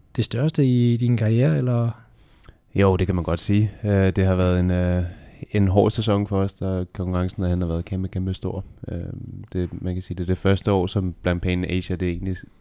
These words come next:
Speaker 2: skrider rigtig frem med fabriksstøttede teams, øh, både for Porsche, Mercedes, men også Lamborghini.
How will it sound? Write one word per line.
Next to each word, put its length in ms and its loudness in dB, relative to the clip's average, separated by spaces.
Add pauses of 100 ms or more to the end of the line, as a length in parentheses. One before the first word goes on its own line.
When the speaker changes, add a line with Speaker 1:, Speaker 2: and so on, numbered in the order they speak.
(120)
Speaker 2:
skrider 420 -2
rigtig 240 -2
frem 240 -2
med 360 -6
fabriksstøttede 640 -2
teams, 540 -2
øh, 240 -4 (680)
både 140 0
for 100 0
Porsche, 420 -2
Mercedes, 680 -6
men 120 -6
også 200 -6
Lamborghini. 460 -6